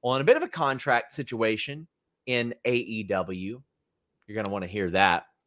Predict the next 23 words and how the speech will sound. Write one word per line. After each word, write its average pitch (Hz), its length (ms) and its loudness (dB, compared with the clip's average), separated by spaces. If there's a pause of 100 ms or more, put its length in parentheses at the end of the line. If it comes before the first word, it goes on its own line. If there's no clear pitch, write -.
(120)
We'll 101 120 -8
have 92 80 -4
an 98 140 -8
article, 101 680 2
uh, 82 100 -4
to 95 120 -12
follow. 92 540 2 (360)
So 117 160 -8
Fightful 110 360 2
Select 107 280 -2
dot 98 200 4
com. 113 200 -2
Mister 117 260 0
Acosta's 117 480 2
pitching 107 440 0
the 95 100 -6
hump 127 340 2
as 92 160 2
well. 110 300 6 (240)
I 196 180 12
love 135 420 8
the 110 80 -4
hump. 90 360 -10